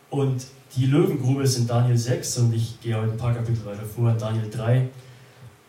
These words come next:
Und ich habe da richtig Bock drauf und habe einfach in der Vorbereitung gemerkt, äh, genau, ihr seht schon hinter mir, ähm, dass das Alte Testament überhaupt nicht langweilig ist, weil ich das manchmal so denke irgendwie, dass ich doch,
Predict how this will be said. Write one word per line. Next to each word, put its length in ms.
Und 400
ich 120
habe 120
da 80
richtig 280
Bock 220
drauf 220
und 80
habe 140
einfach 180
in 80
der 80
Vorbereitung 540
gemerkt, 460
äh, 280
genau, 200
ihr 60
seht 140
schon 120
hinter 120
mir, 120
ähm, 580
dass 200
das 40
Alte 220
Testament 460
überhaupt 240
nicht 100
langweilig 460
ist, 260
weil 80
ich 80
das 100
manchmal 280
so 100
denke 300
irgendwie, 420
dass 140
ich 100
doch, 160